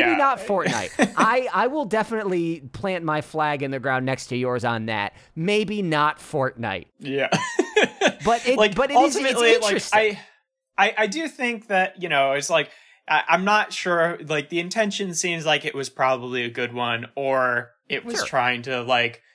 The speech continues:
Speaker 1: you know, this game was trying to basically capitalize upon, like, you know, people celebrating,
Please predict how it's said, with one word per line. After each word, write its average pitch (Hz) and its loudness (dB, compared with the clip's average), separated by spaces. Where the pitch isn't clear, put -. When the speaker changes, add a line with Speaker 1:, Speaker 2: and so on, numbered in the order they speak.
Speaker 1:
you 131 -4
know, 113 -2
this 135 -2
game 127 0
was 120 -6
trying 127 2
to 123 0
basically 120 -2
capitalize 120 0
upon, 117 -6
like, 117 -4
you 131 -8
know, 110 -8
people 123 -8
celebrating, 117 -4